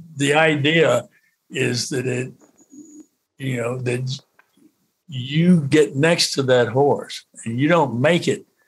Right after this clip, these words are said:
or try to make it trust you. I mean, a,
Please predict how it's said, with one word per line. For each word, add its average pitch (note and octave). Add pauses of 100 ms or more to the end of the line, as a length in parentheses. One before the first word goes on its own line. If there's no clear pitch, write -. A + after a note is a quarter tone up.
(1400)
or A#2
try D#3
to C3
make A2+
it - (280)
trust -
you. G2+
I A2
mean, A#2+
a, B2